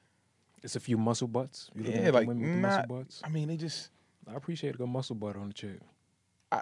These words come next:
Speaker 2: I think it's dope that everybody's, like, trying to step up their health and shit like that, but it's so inspiring to see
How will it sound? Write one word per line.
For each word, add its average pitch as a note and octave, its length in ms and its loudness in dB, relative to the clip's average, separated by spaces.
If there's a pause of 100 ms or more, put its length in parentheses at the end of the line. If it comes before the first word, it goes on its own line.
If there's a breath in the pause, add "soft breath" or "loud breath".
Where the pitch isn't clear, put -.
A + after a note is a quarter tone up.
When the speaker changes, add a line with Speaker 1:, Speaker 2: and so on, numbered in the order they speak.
(100)
Speaker 2:
I C#3+ 60 6
think E3 200 2
it's B2 240 2 (240)
dope C#3 280 10
that A2 140 6
everybody's, A2+ 560 8
like, G2+ 220 -4
trying A2 240 2
to F2+ 140 -6 (1120)
step - 340 -2
up G#2 140 0
their G#2 100 -2
health A2+ 320 0
and G2 100 -8
shit G#2 180 -6
like F#2 180 -4
that, G2 200 -4
but G2 120 -4
it's F2 160 -8
so B2 180 2
inspiring A2+ 640 2
to F#2+ 60 -8
see A2 360 -6